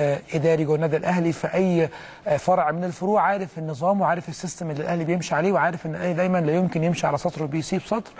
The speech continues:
الاهلي ماشي على سطر وبيكمل بالسطر وبيكمل بالسطر. علشان كده بقول لحضراتكم، آه، المباراه الجايه لكل جماهير النادي الاهلي اللي بتسال وبتبقى عارفه وعايزه تعرف،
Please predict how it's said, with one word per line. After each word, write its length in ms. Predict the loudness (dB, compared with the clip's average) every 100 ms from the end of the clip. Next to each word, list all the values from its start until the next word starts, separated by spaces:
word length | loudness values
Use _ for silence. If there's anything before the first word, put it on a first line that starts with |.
| -16 -14 -2
الاهلي 200 | 0 2
ماشي 280 | 0 0 0
على 160 | -2 -2
سطر 360 | -4 -4 -10
وبيكمل 560 | -14 -12 -8 -6 -4 -4
بالسطر 580 | -6 -8 -2 -2 -4 -14
وبيكمل 420 | -12 -8 -8 -8
بالسطر. 420 | -10 -6 -6 -8 -20 -20 -12 -2
علشان 320 | -2 0 0
كده 140 | 2
بقول 120 | 2
لحضراتكم، 500 | 0 0 0 0 -4 -6 -16 -20 -14 -4
آه، 300 | -4 -4 -8 -2
المباراه 360 | 2 4 4 2
الجايه 380 | 2 0 -2 -10 _ _ _ -12
لكل 520 | -4 2 2 2 -6
جماهير 300 | -10 -8 -4
النادي 220 | -2 -2
الاهلي 220 | 0 2 2
اللي 100 | 0
بتسال 340 | -2 0 0
وبتبقى 420 | -2 -4 0 2
عارفه 220 | 0 0
وعايزه 240 | -2 -2 0
تعرف، 380 | 2 2 0